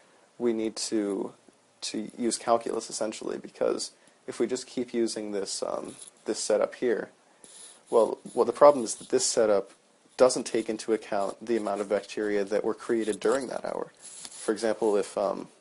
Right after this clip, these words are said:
I don't know, fifteen minutes in, we got one new cell,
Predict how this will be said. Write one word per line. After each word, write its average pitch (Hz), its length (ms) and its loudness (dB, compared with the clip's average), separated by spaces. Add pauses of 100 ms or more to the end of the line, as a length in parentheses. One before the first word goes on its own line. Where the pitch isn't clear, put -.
(500)
I 120 80 -2
don't - 100 -4
know, 113 120 0
fifteen 120 500 -4
minutes 101 300 -4
in, 98 240 -4 (360)
we 117 100 4
got 107 240 2
one 110 300 2
new 107 120 -2
cell, 117 480 2